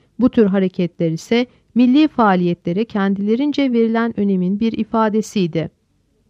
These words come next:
Dipnot yetmiş bir. Yayınlayan Ziya Oranlı, anlatan Ali Metin. Atatürk'ün şimdiye kadar yayınlanmamış anıları,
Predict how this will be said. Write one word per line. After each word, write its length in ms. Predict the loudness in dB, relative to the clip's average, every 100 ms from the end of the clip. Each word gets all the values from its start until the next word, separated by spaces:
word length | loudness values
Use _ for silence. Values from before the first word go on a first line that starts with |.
| _ _ _ _ _ _ -2
Dipnot 460 | -2 0 -2 -2
yetmiş 500 | -2 -2 -2 -6 -2
bir. 220 | -2 -2 -10 _ _ _ 2
Yayınlayan 680 | 4 6 4 2 2 0 -2
Ziya 460 | 0 2 2 2 2
Oranlı, 560 | 4 4 2 0 -4 -8 -2
anlatan 640 | 2 4 2 0 -2 -2 0
Ali 200 | 0 2
Metin. 440 | 0 0 -2 -4 _ _ _ _
Atatürk'ün 680 | 0 2 2 2 0 0 0
şimdiye 460 | 0 0 2 4 2
kadar 400 | 0 0 0 0
yayınlanmamış 840 | 2 2 2 2 2 2 0 2
anıları, 520 | 2 2 2 0 -2